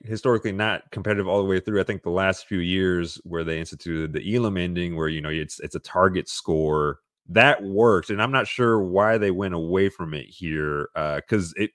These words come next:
I think it's kinda clear now, it, with the way how the league is and how players are, if you, if you just try to make it a, a regular game,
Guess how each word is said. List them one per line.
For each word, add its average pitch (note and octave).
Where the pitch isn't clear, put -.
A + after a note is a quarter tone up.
I G#2+
think C3
it's B2+
kinda C3
clear B2+
now, G2
it, G2+
with A2+
the G#2+
way A2
how G#2+
the G#2
league G2+
is G2+
and F2+
how F#2+
players F#2+
are, E2+
if E2+
you, G2
if E2+
you F#2+
just G2+
try B2+
to A#2
make A2+
it G2
a, F#2
a F2+
regular F2
game, D2+